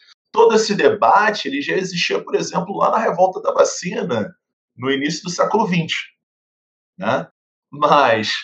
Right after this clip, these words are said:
agora, por que que ele ganha força? Porque antigamente era alguém falando no bar, era alguém falando na escola,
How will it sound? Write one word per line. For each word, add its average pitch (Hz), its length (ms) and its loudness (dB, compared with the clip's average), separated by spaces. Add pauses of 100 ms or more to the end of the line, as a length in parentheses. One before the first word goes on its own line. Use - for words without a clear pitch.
(140)
agora, 165 680 4
por - 140 -12
que - 100 -14
que - 120 -10
ele 175 100 -8
ganha 147 260 -2
força? - 680 -10 (760)
Porque - 220 -14
antigamente 139 640 -6 (380)
era - 140 4
alguém 175 260 0
falando 170 380 -2
no 156 120 -6
bar, - 640 4 (320)
era 127 140 2
alguém 131 200 -2
falando 131 380 -2
na 113 100 -4
escola, 147 880 4